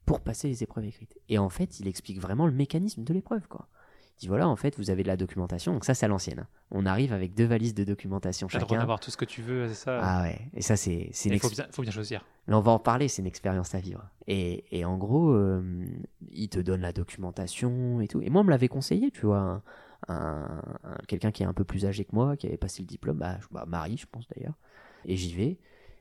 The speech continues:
Speaker 1: Et en fait, honnêtement, f-, euh, faites, faites cette formation. Et je, je la vends pas, hein, ça coûte rien en plus. Euh, mais, euh,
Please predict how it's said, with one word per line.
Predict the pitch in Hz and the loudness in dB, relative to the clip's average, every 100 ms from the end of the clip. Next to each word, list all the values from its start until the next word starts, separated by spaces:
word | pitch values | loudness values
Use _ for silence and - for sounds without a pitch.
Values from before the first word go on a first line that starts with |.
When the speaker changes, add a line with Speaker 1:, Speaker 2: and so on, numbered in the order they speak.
| - | -12
Speaker 1:
Et | 95 | -8
en | 98 | 4
fait, | 127 - - _ - | 4 2 -10 _ -10
honnêtement, | 107 98 95 - 120 | -4 0 0 2 0
f-, | - - | 0 -10
euh, | - - - | -8 -10 -10
faites, | - 117 - | 0 0 0
faites | - 254 | 0 2
cette | 101 | 0
formation. | - 95 110 - 98 | 0 0 0 0 -2
Et | - | -2
je, | 95 95 95 | 2 2 2
je | 92 98 | 0 2
la | 98 | 4
vends | 101 | 4
pas, | 101 127 | 6 6
hein, | 107 101 | 6 0
ça | 101 | -2
coûte | - 123 | 2 4
rien | 110 92 | 4 0
en | |
plus. | 92 90 - | -6 -12 -12
Euh, | 95 92 - | -10 -10 -6
mais, | 101 | 0
euh, | 95 | 2